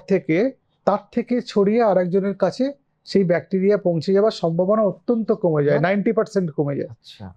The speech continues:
Speaker 1: ফলে সেক্ষেত্রে
Speaker 2: মানে
Speaker 1: একটা
Speaker 2: আপনি যদি একটু
Speaker 1: আশার আলো।
Speaker 2: অ্যাওয়্যার হন, তাহলে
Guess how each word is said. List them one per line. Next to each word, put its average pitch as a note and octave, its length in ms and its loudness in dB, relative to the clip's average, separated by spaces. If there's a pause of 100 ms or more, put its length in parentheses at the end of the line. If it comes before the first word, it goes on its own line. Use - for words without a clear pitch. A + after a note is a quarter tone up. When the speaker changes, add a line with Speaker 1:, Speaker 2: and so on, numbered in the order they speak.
(160)
Speaker 1:
ফলে C#4 180 2 (360)
সেক্ষেত্রে G3 540 0
Speaker 2:
মানে F3+ 100 2
Speaker 1:
একটা C4+ 120 0
Speaker 2:
আপনি B3+ 300 -4
যদি C4 160 -8
একটু - 200 -6
Speaker 1:
আশার F3 220 2
আলো। D#3 100 4
Speaker 2:
অ্যাওয়্যার A#3+ 320 2
হন, G#3 320 -6
তাহলে A3+ 760 -6